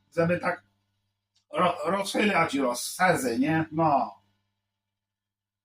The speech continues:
No widać teraz, ale wie pan, co jest te pioskiem? Zaraz Żwirek ma przyjechać z tego. Nadwiślany ten zamówił, taki lepszy. No, chłopaki zaraz zamietą,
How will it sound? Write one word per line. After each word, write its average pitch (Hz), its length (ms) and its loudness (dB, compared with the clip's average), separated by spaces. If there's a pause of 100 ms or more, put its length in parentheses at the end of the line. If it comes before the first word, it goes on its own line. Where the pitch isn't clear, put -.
(720)
No 226 200 4
widać 254 560 4
teraz, 214 260 2
ale 220 200 2
wie 247 120 0
pan, 226 200 4
co 220 100 0
jest 214 240 2
te 196 100 -2
pioskiem? 202 640 0
Zaraz 202 320 2
Żwirek 190 440 0
ma 185 120 2
przyjechać 180 680 0
z - 100 -8
tego. 107 560 -6 (460)
Nadwiślany 190 840 2
ten 165 200 4
zamówił, 143 460 0
taki 170 280 2
lepszy. 170 480 0
No, 226 460 6
chłopaki 208 380 0
zaraz 185 340 2
zamietą, 180 640 2